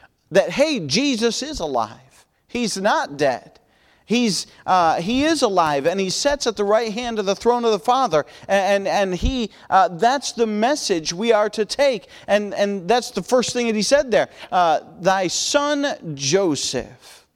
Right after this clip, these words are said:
he's alive." Look at verse number, uh, thirteen. "And ye shall tell my father of all my glory in Egypt."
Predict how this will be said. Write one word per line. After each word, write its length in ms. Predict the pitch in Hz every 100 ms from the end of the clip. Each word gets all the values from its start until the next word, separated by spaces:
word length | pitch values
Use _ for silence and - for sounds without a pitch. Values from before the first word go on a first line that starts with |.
| _ _ _ _ _ _
he's 280 | 214 214 170
alive." 800 | 175 165 123 131 - _ - _ _ _
Look 160 | 208 208
at 80 | 170
verse 280 | 196 185
number, 440 | 185 180 165 147 - - -
uh, 180 | 151 143
thirteen. 720 | - 208 165 - 214 143 107 - _ _ _ _ _ _ _ _ _ _ _ _ _ _ _ -
"And 120 | 180
ye 120 | 226
shall 180 | - 214
tell 220 | - 208
my 160 | 214 190
father 420 | 190 202 214 247 - - _
of 160 | 220 190
all 320 | 202 233 277
my 280 | 277 269 269
glory 580 | 208 233 202 135 117 117
in 140 | 127
Egypt." 760 | 139 127 104 113 - _ -